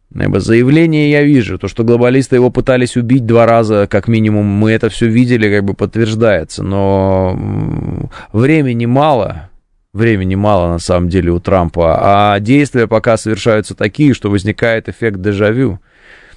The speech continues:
Ощущение, как будто Байден продолжил просто властвовать, но, э, ну, несколько поменял там, м, э, форму публичных выступлений.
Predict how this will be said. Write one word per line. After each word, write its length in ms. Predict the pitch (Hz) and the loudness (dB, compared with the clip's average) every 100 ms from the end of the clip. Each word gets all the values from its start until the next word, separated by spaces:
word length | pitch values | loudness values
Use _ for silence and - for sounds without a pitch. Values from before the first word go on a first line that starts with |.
| _ _ - | _ _ -6
Ощущение, 520 | 90 - 143 143 120 | -4 2 2 2 0
как 160 | 113 | -2
будто 220 | 113 113 117 | -2 -2 0
Байден 440 | 131 127 107 101 | 2 2 0 -4
продолжил 540 | 87 104 117 107 98 | -2 0 2 2 0
просто 320 | 92 101 - 98 | -2 -6 -4 0
властвовать, 680 | 110 135 135 107 87 - | 2 2 0 -6 -6 -6
но, 360 | 101 101 98 95 | -4 -2 -2 -2
э, 920 | 104 98 95 104 107 107 107 107 107 - - | -2 -2 -2 -4 -4 -4 -4 -4 -6 -10 -6
ну, 140 | 226 | 2
несколько 500 | 156 135 - 113 113 | 2 2 0 -4 -4
поменял 560 | 107 107 107 113 110 95 | -2 -2 0 2 0 -2
там, 180 | - | -10
м, 720 | - - - - - - 101 98 - - - - - - _ | -10 -10 -10 -10 -10 -10 -12 -14 -20 -20 -20 -18 -20 -20 _
э, 260 | - 104 - | -4 -2 -2
форму 340 | - 147 127 107 | 0 0 0 -4
публичных 500 | 113 120 104 117 113 | -4 -4 -2 -6 -4
выступлений. 800 | 110 123 110 104 82 78 - | -2 -2 0 -2 -2 -8 -14